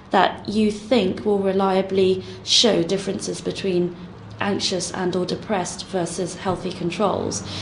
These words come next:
But in some ways, because of the definition of the disorders, those tasks are necessarily going to be, involve emotions, but then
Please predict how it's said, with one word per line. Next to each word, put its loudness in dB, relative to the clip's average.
But 6
in 6
some 4
ways, 2
because 4
of -4
the 4
definition 4
of -2
the 0
disorders, 2
those 6
tasks 0
are 2
necessarily 2
going 0
to -6
be, 0
involve 4
emotions, 2
but 6
then 4